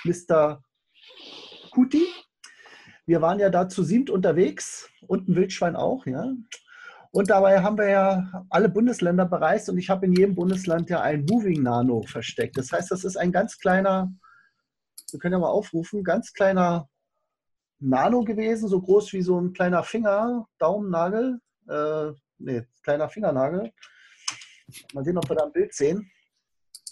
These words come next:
Hier habe ich auch so ein kleines Spoilerbild. Da seht ihr den. Das ist so ein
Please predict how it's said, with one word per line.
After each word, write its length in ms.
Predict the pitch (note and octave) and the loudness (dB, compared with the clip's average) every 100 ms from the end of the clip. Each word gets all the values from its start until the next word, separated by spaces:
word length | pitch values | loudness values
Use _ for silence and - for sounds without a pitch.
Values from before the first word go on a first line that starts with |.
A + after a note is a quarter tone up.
| - _ _ _ - - - - _ _ _ _ _ | -20 _ _ _ -20 -20 -20 -20 _ _ _ _ _
Hier 240 | - F3+ | -2 2
habe 140 | F3 E3+ | 2 2
ich 80 | |
auch 140 | D#3+ C#3+ | -2 -4
so 140 | D#3 | -2
ein 160 | C3 C3 | -2 -2
kleines 360 | D#3 C#3 B2 | 0 0 -2
Spoilerbild. 760 | - F3+ A#3 A#3+ A#3+ C4+ - - - _ _ _ _ _ _ _ _ | 0 4 4 4 4 2 -4 -18 -20 _ _ _ _ _ _ _ _
Da 120 | D3 | -2
seht 220 | D3 G3 F#3+ | 2 2 2
ihr 100 | C#3+ | 2
den. 460 | D3+ A3 C4 C4 - _ _ _ | 2 0 0 -2 -8 _ _ _
Das 160 | E3 F3 | -8 -4
ist 120 | F3+ | -2
so 140 | F3 | -2
ein 120 | D#3+ | -2